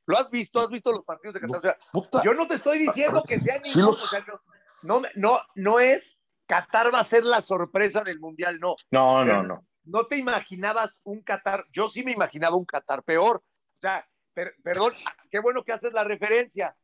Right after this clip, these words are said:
Speaker 1: Sudáfrica, por ejemplo, con mucho más tiempo dentro del fútbol, con jugadores importantes en Premi-, en Premier League,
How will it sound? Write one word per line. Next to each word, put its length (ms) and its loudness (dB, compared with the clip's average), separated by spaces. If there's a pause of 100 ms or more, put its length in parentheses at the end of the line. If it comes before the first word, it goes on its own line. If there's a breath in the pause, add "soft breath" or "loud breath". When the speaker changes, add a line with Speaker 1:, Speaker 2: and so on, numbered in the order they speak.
(220)
Speaker 1:
Sudáfrica, 800 -2
por 140 -6
ejemplo, 580 -4 (380)
con 220 -6
mucho 280 -2
más 220 -2
tiempo 320 -2
dentro 240 2
del 120 0
fútbol, 440 -2
con 160 -6
jugadores 540 -2
importantes 640 -8
en 120 -10
Premi-, 440 -4
en 120 -2
Premier 360 2
League, 260 -2